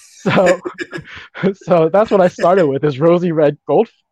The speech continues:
like, these little feeder fish. And I put them into, like, this little bowl. We didn't have a tank. We didn't have money to buy a tank.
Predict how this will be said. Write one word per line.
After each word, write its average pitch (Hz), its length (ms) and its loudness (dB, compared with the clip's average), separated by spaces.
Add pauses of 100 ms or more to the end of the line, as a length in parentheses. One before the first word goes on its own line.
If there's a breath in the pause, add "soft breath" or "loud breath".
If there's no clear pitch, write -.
(120)
like, 143 160 -2
these 139 160 -6
little 175 160 2
feeder 214 380 2
fish. 127 400 -6 (440 loud breath)
And 156 80 0
I 156 80 2
put - 240 -6
them 180 140 2
into, 175 200 0
like, 147 200 0
this 135 180 -6
little 165 180 2
bowl. 131 260 -2
We 151 100 2
didn't 180 160 0
have 180 140 0
a 131 40 -2
tank. 123 340 -4
We 139 100 -2
didn't 156 160 -2
have 135 160 -2
money 143 180 -4
to 113 100 -10
buy 131 180 -4
a 107 60 -8
tank. 110 300 -8